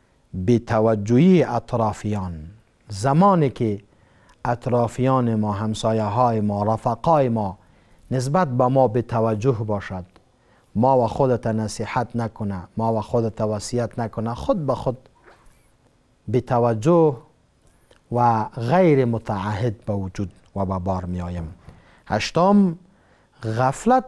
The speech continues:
از پیامدهای بی التزامی که ما نمی‌دانیم که بی التزامی و عدم تعهد چی آثار بد و چی پیامدهای بد دارد. پس اگر ما بدانیم که عدم تعهد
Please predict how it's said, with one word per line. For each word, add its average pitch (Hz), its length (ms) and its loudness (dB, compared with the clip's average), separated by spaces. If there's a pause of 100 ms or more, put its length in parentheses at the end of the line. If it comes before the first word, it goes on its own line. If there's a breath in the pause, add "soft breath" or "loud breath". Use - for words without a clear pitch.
(120)
از 135 260 -4
پیامدهای 110 800 -2
بی 107 240 -6
التزامی 107 800 0 (600 soft breath)
که 117 100 -4
ما 147 240 4
نمی‌دانیم 185 680 4
که - 140 -2
بی 135 200 4
التزامی 127 580 2
و 127 120 4
عدم 120 500 2
تعهد 117 600 2 (760 soft breath)
چی - 220 2
آثار 151 640 4
بد 151 640 4
و 127 100 0
چی 196 220 -2
پیامدهای 120 800 2
بد 143 380 2
دارد. 123 360 4 (540 soft breath)
پس - 200 -8
اگر 110 280 2
ما 131 200 2
بدانیم 156 720 4
که 139 400 4 (1600 soft breath)
عدم 139 500 4
تعهد 123 600 2